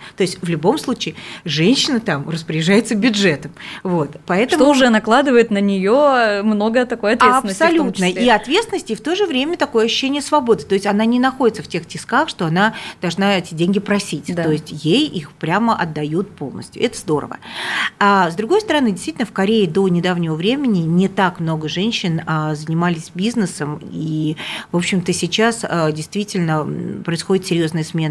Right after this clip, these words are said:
Speaker 1: И даже вот предыдущая дама президент, она, в общем-то, женщина. Поэтому мне кажется, что всё меняется. А, меняется, увидела ли я на примере нашей компании за тридцать лет?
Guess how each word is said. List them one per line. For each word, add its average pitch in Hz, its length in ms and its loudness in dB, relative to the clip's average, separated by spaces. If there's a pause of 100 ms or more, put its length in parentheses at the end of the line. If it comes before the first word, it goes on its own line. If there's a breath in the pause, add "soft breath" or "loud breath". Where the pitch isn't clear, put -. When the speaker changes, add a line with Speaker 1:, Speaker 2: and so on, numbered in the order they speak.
(120)
Speaker 1:
И - 20 -6
даже 151 280 -4
вот 147 80 -6
предыдущая 156 480 -6
дама 147 280 -4
президент, 190 640 -4
она, 170 380 -2
в 143 80 -6
общем-то, 156 340 -8
женщина. - 500 -8 (500 loud breath)
Поэтому 254 320 2
мне 247 220 2
кажется, 370 340 0
что - 160 -10
всё - 180 -4
меняется. 349 640 -2 (420 loud breath)
А, 202 180 2
меняется, 269 920 2
увидела 285 400 0
ли 254 100 2
я 262 180 2
на 254 180 2
примере 254 380 -2
нашей 247 280 -2
компании 240 520 0
за 240 140 -2
тридцать 339 500 0
лет? 175 200 0